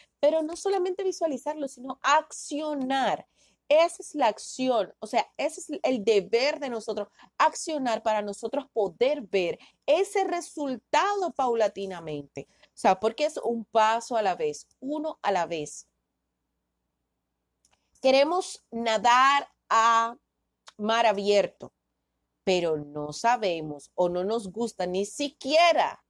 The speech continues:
un arroyito. Entonces tenemos que visualizarnos de que hay cosas pequeñas que nos van a llevar un paso más cerca de eso que queremos hacer, am,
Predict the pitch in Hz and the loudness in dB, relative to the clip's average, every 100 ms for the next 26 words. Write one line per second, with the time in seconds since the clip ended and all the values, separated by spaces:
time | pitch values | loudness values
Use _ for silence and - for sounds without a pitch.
0 | _ _ _ _ _ - 294 302 311 311 | _ _ _ _ _ -6 -2 0 0 0
1 | 320 277 269 311 311 - 147 _ _ _ | -2 -2 -6 -8 -8 -8 -10 _ _ _
2 | _ _ - 311 359 330 311 359 - 392 | _ _ -8 -4 -2 -2 0 -2 -2 -2
3 | 359 - 330 285 - 277 220 190 185 - | -2 0 0 -2 -6 -4 -2 -4 -12 -6
4 | 226 214 208 - _ _ - 349 - 381 | -6 -6 -10 -14 _ _ 0 0 0 -6
5 | 370 370 - - - 294 233 190 190 214 | -6 -10 -8 -8 -4 -4 -2 -4 -4 -6
6 | 208 190 208 254 269 262 226 220 196 156 | -6 -2 0 0 -2 -6 -2 0 0 0
7 | - _ _ - 302 311 - 269 285 269 | -6 _ _ -2 0 -2 -4 -4 -4 -6
8 | 240 247 262 - 254 214 - 170 - _ | -4 -6 -6 2 2 2 -4 -6 -8 _
9 | _ 190 240 240 - 262 302 330 - 247 | _ 0 2 2 0 2 2 2 -6 -12
10 | 214 214 214 233 262 - 226 - 220 220 | -10 -8 -8 -8 -10 -10 -12 -4 -2 -4
11 | _ - 196 190 180 | _ 0 2 2 -2